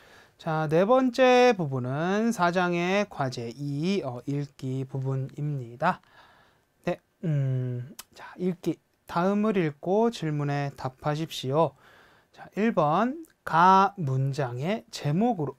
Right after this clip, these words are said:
적당한 것을 고르세요. 자,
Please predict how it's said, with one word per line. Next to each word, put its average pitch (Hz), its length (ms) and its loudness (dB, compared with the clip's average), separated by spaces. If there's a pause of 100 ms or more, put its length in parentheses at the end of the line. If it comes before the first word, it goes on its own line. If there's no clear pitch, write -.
(100)
적당한 156 880 -4
것을 127 500 -4
고르세요. 127 960 -4 (560)
자, - 80 -20